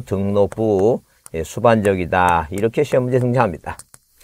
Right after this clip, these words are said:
자, 그러면 이렇게 지적 확정 측량, 경계점, 좌표 등록부, 수반지역은 제곱미터 이하 한 자리, 제곱미터 이하 한 자리가 얼마예요? 영점일까지, 영점일 제곱미터까지 등록합니다.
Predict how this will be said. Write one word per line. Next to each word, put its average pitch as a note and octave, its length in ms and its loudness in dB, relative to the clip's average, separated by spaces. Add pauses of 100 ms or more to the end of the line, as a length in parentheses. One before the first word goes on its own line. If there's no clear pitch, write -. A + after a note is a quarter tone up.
(220)
자, A2+ 260 6
그러면 F3 220 2
이렇게 D3 240 4
지적 C#3+ 260 6
확정 E3 280 6
측량, E3 680 4
경계점, C#3 580 2
좌표 A#2 320 8
등록부, B2+ 260 2
수반지역은 B2+ 920 8 (420)
제곱미터 B2+ 600 2
이하 B2 240 6
한 B2+ 160 2
자리, A2 840 4
제곱미터 A2+ 540 2
이하 G#2+ 180 2
한 G#2+ 100 2
자리가 F2 320 2
얼마예요? G#2 640 0 (440)
영점일까지, A2 1000 4
영점일 B2 880 4
제곱미터까지 G#2 800 4
등록합니다. F#2+ 720 -4